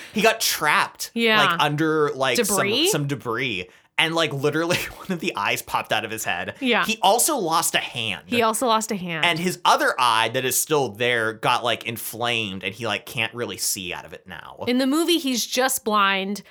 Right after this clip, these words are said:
Speaker 2: has both of his eyes and hands. <laughs>
Speaker 1: But he, <laughs> but he grew a big beard.
Speaker 2: Yeah.
Speaker 1: So you know he's not
Speaker 2: That's
Speaker 1: in a
Speaker 2: how
Speaker 1: good
Speaker 2: we know that
Speaker 1: place.
Speaker 2: he's disturbed.
Speaker 1: He's very sad now.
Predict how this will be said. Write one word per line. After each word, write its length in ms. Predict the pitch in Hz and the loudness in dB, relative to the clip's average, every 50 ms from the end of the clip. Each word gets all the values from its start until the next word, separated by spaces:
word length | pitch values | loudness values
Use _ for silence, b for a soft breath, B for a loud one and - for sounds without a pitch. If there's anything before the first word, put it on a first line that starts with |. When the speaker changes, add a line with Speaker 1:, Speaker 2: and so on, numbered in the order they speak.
| b | b
Speaker 2:
has 240 | - - 269 262 240 | -2 0 2 2 2
both 240 | 202 233 247 262 254 | 2 2 2 2 2
of 80 | 277 220 | 0 0
his 160 | 220 214 202 | 0 2 2
eyes 300 | 202 185 185 185 185 190 | 4 4 4 4 2 0
and 100 | 180 170 | -4 -4
hands. 480 | 151 165 - - - - 190 - - - | -8 -10 -12 -10 -10 -8 -4 -4 -4 0
<laughs> 40 | - | 2
Speaker 1:
But 140 | 208 226 220 | 2 4 4
he, 180 | 240 202 - - - | 4 4 2 0 -4
<laughs> 80 | - - | -4 -2
but 140 | - 294 285 | 0 2 2
he 80 | 254 | 2
grew 300 | 208 170 202 262 277 254 | 2 2 2 2 4 4
a 40 | 202 175 | 4 4
big 280 | - 170 151 147 - | 2 2 0 0 -2
beard. 360 | 127 113 98 87 71 - 302 | -4 -6 -6 -6 -6 -6 -2
Speaker 2:
Yeah. 340 | 320 349 370 359 349 - 415 | 2 4 4 4 6 4 4
Speaker 1:
So 140 | - - 294 | 6 6 4
you 200 | 240 233 233 240 | 4 4 4 4
know 220 | 240 262 277 269 | 4 6 6 6
he's 240 | - - 220 175 156 | 4 4 0 2 4
not 180 | 185 175 165 165 | 4 6 6 6
Speaker 2:
That's 140 | 160 - 370 | 6 6 6
Speaker 1:
in 20 | |
a 40 | 359 | 6
Speaker 2:
how 40 | 339 | 6
Speaker 1:
good 60 | 339 | 6
Speaker 2:
we 100 | 320 311 | 6 6
know 180 | 302 302 285 | 6 6 6
that 60 | 277 262 | 6 6
Speaker 1:
place. 140 | 262 247 | 4 4
Speaker 2:
he's 180 | 247 269 240 208 | 4 2 2 2
disturbed. 380 | - 233 - - - 214 165 185 | 2 0 0 2 2 2 2 2
Speaker 1:
He's 180 | 208 196 156 | 2 2 2
very 320 | 151 175 196 190 175 170 160 | 2 4 4 4 4 4 4
sad 400 | - - 143 104 90 95 95 95 | 4 2 2 2 0 -2 -4 -6
now. 440 | 87 87 90 95 104 117 120 - | -8 -8 -8 -6 -6 -6 -8 -8